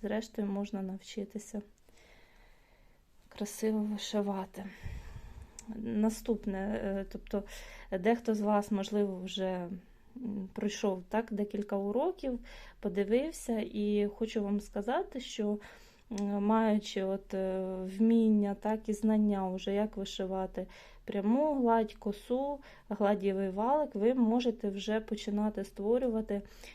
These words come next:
якісь дуже прості досить, е, малюнки, якісь, е, вишивати вже починати прості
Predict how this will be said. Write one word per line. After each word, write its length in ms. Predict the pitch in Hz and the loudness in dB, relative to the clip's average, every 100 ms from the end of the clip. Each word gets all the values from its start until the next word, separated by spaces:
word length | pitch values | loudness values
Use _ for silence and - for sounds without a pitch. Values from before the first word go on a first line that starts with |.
| - | -8
якісь 340 | 214 226 240 208 | -6 0 0 2
дуже 300 | 214 233 220 | 2 2 0
прості 540 | - 202 - 220 220 208 - - - - - - - - - | -2 -6 -2 4 4 2 -6 -20 -20 -20 -20 -20 -20 -18 -8
досить, 640 | 202 202 214 220 214 208 - | -2 2 2 2 2 0 0
е, 160 | 196 190 | -2 0
малюнки, 800 | 190 202 269 311 294 254 233 233 - - - - | 0 2 2 2 0 2 2 2 -10 -16 -12 -8
якісь, 500 | 185 - 214 208 - | -6 2 2 2 0
е, 440 | 202 196 196 190 208 185 | 0 2 2 2 2 0
вишивати 640 | 202 214 202 202 214 208 | 0 0 0 2 2 0
вже 180 | 196 190 | -4 -6
починати 600 | - 202 208 196 196 196 | -6 -6 -4 -2 -2 -4
прості 680 | 202 208 208 - - 196 | -4 -4 -4 -6 -4 -4